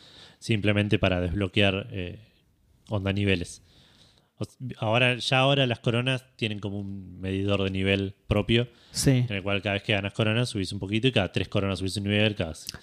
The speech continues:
Speaker 2: ¿Simbólico? Onda para
Speaker 1: eh,
Speaker 2: decir,
Speaker 1: no,
Speaker 2: eh,
Speaker 1: no, y te da un premio, te da, te da un disfrazcito, alguna boludez,
Speaker 2: Ok,
Speaker 1: tipo
Speaker 2: ya no lo, no las tenés que usar como moneda, sino que eso es
Speaker 1: Ahora se va a quedar
Speaker 2: simplemente
Speaker 1: solo para eso, claro,
Speaker 2: cruzás
Speaker 1: sí.
Speaker 2: un umbral y te dan el premio.
Speaker 1: Exactamente.
Speaker 2: Mirá,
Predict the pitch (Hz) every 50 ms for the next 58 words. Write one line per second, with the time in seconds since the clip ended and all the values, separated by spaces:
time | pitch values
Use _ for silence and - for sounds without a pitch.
0 | - - - - - - 135 131 131 131 135 151 165 185 175 165 185 165 147 131
1 | 135 135 139 139 135 131 123 120 110 107 110 113 - - 135 226 233 214 214 202
2 | 190 160 131 147 147 147 139 127 135 123 120 123 123 104 123 117 113 104 120 117
3 | 123 120 120 117 110 110 107 104 104 104 104 107 - - 107 101 - - - -
4 | 131 131 131 135 135 113 120 110 104 98 98 104 101 101 101 98 98 101 107 107
5 | 107 107 101 92 139 139 135 139 127 120 127 - - - 156 151 156 156 151 147
6 | 135 135 147 156 160 160 151 - - 156 160 160 - 165 151 - 160 156 151 151
7 | 151 147 147 151 156 160 170 180 196 220 226 190 - 151 139 139 139 127 131 127
8 | 131 143 147 - 156 143 135 131 139 143 - - - 120 120 127 139 139 131 -
9 | 139 123 - 151 - 160 156 165 156 131 127 123 120 104 98 90 - - 95 -
10 | 90 90 - 135 131 - 160 147 139 170 160 156 151 147 147 151 160 165 165 147
11 | 143 127 131 131 127 120 110 113 110 104 98 98 107 110 101 - - 95 - -
12 | - 87 82 76 76 - 131 143 156 190 214 214